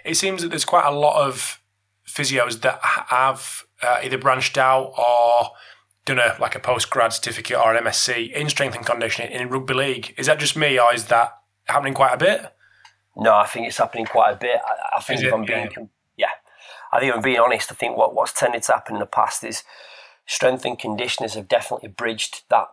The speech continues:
Speaker 2: that gap, uh, between strength and conditioning and medical, that rehab gap, that slight grey area that conventionally and traditionally, what, when physiotherapy ended and a player was deemed fit, they would jump straight back into a,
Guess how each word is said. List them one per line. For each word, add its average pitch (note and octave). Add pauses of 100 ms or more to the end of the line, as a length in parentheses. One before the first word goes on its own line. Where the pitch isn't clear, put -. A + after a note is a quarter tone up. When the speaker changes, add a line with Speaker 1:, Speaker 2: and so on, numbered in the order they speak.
(120)
Speaker 2:
that G2+
gap, - (380)
uh, G#2+
between A2
strength A#2
and -
conditioning G#2+
and G#2
medical, A2
that G#2
rehab G#2+
gap, G#2+
that G2+
slight A2+
grey A2+
area A2
that G2 (520)
conventionally A#2+
and A2+
traditionally, A2+
what, A#2
when A2
physiotherapy A2+
ended A2
and G#2
a G2+
player A2
was G#2+
deemed G#2
fit, G#2
they G#2+
would G2+
jump G#2+
straight G#2+
back G#2+
into G#2
a, G2+